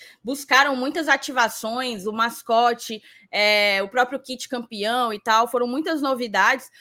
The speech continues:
a-, abraçaram a mídia independente, a cobertura que a gente fez do Campeonato Cearense. Eu ia só perguntar se tem alguma ideia aí já sendo gestada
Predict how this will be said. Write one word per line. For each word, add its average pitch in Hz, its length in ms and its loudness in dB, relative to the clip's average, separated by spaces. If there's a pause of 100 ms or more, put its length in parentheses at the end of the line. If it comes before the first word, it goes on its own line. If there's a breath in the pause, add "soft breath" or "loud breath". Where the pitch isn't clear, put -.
(160 soft breath)
a-, 208 400 2
abraçaram 262 640 2
a 240 80 0
mídia 226 240 -8
independente, 208 680 -8
a 185 80 -4
cobertura 214 540 -8
que 240 80 -10
a 196 80 -4
gente 202 240 -12
fez 196 360 -8 (360 soft breath)
do 233 340 -2
Campeonato 220 440 0
Cearense. 220 440 0
Eu 349 80 0
ia 359 120 -2
só 359 120 0
perguntar 339 460 0
se 349 100 -8
tem 320 220 0
alguma 311 420 2
ideia 233 460 2
aí 214 240 -4
já 226 180 -2
sendo 247 300 -8
gestada 226 720 0